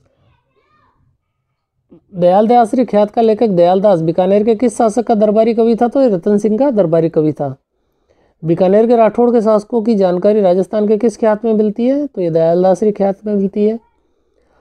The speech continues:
राजस्थान की उस ख्यात का नाम बताओ जिसे बीकानेर के राठौड़ों की ख्यात भी कहा जाता है, तो ये दयालदास री ख्यात ही हो जाएगा इसका आंसर। इसी को बीकानेर की ख्यात राठौड़ों की ख्यात कहा जाता था। तो ये वापस रिपीट हो गया यहाँ पे भी।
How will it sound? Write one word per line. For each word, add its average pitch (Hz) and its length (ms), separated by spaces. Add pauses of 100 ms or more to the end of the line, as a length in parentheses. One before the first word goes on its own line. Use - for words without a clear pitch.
(240)
राजस्थान 185 360
की 254 60
उस 254 120
ख्यात 233 220
का 247 100
नाम 233 220
बताओ 233 260
जिसे 226 280
बीकानेर 196 460
के 226 100
राठौड़ों 208 380
की 226 100
ख्यात 214 240
भी 208 140
कहा 214 160
जाता 214 240
है, 220 40
तो 240 100
ये 226 160
दयालदास 180 520
री 214 100
ख्यात 202 280
ही 220 40
हो 208 120
जाएगा 208 240
इसका 214 220
आंसर। 208 260 (880)
इसी 180 160
को 214 120
बीकानेर 196 420
की 247 240
ख्यात 180 420 (360)
राठौड़ों 190 420
की 240 140
ख्यात 196 300
कहा 151 240
जाता 147 200 (100)
था। 151 100 (1300)
तो 175 160
ये 175 140
वापस 180 260
रिपीट 190 280
हो 196 100
गया 202 140
यहाँ 202 200
पे 214 100
भी। 240 140